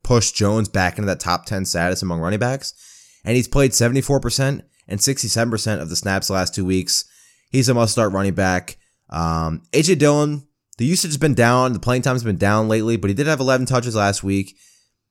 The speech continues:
Considering how bad the Lions' defense is, especially against the run,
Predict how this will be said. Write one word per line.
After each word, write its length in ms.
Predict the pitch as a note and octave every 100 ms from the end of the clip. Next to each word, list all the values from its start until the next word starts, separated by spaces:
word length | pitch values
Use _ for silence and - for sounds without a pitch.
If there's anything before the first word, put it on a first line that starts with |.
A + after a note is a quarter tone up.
| _ _ _ _ -
Considering 400 | C#3 - D#3 C#3
how 160 | A2+ G2+
bad 320 | G2+ G#2 A2+
the 80 | A2+
Lions' 340 | A2 A2+ F#2+
defense 380 | A2+ A#2 A2 A2+
is, 240 | A2+ G#2+
especially 360 | - G#2 - A2+
against 220 | A2 -
the 80 | F2+
run, 420 | G2 G2+ G2